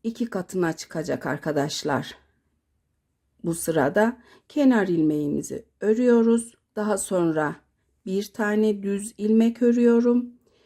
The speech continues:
Bir ilmek şişime doluyorum. Tekrar bir ilmek örüyorum. Bir ilmek şişime doluyorum. Bir ilmek örüyorum. Bir ilmek şişime doluyorum.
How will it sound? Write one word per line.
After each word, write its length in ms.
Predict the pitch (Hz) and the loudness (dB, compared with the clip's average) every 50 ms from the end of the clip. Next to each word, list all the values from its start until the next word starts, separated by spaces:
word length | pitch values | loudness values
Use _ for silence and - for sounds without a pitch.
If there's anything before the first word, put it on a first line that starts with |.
| _ _ _ _ _ _ _ _ _ | _ _ _ _ _ _ _ _ _
Bir 340 | 190 190 220 233 226 214 - - | -6 0 2 2 2 2 -2 -6
ilmek 680 | - 190 185 175 170 175 180 196 220 226 - - - _ _ _ _ _ _ _ _ _ _ _ | -4 -2 2 2 4 4 4 2 0 -2 -8 -16 -20 _ _ _ _ _ _ _ _ _ _ _
şişime 560 | - - - - - - 185 165 151 143 135 | -16 -14 -12 -10 -6 -2 0 0 2 0 0
doluyorum. 540 | 147 143 143 147 147 127 120 120 - 170 - _ _ - _ _ _ _ | -2 -2 -2 -2 -4 -6 -6 -8 -8 -12 -18 _ _ -20 _ _ _ _
Tekrar 600 | - 220 202 - - - 208 208 214 220 220 220 | -6 -6 -6 -4 -2 0 0 2 2 0 2 2
bir 140 | 226 226 220 | 2 4 4
ilmek 460 | 233 226 220 226 220 226 226 - 247 | 4 4 4 4 4 2 0 0 0
örüyorum. 640 | 233 226 226 226 226 226 226 233 233 240 247 233 226 | 0 2 4 4 4 4 4 4 2 2 2 2 0
Bir 160 | 208 208 214 | 0 -2 -2
ilmek 520 | 190 - 185 175 170 170 170 190 214 - | -2 -2 -2 0 0 2 0 0 -2 -4
şişime 540 | - - - 165 - - 165 156 147 143 - | -10 -12 -12 -12 -10 -6 -6 -4 -4 -4 -4
doluyorum. 500 | 151 143 135 143 117 90 107 - - - | -4 -6 -4 -4 -6 -6 -6 -8 -10 -14
Bir 260 | - - 175 208 220 220 | -12 -6 0 2 4 4
ilmek 460 | 220 220 208 208 208 208 208 - - | 4 2 2 0 -2 -2 -2 -4 -4
örüyorum. 680 | 190 185 180 170 175 170 170 175 180 190 214 220 214 185 | -2 0 2 2 4 4 2 2 0 0 0 -2 -2 -2
Bir 240 | 185 190 190 190 - | -2 -2 -2 -2 -4
ilmek 460 | 170 165 165 165 170 175 196 220 - | -4 -2 0 0 0 0 -2 -4 -6
şişime 540 | - - - 175 - - 175 180 147 143 123 | -12 -14 -12 -12 -8 -6 -4 -2 -2 -2 -4
doluyorum. 460 | 139 120 - - - - - - - | -4 -4 -4 -4 -6 -6 -8 -10 -14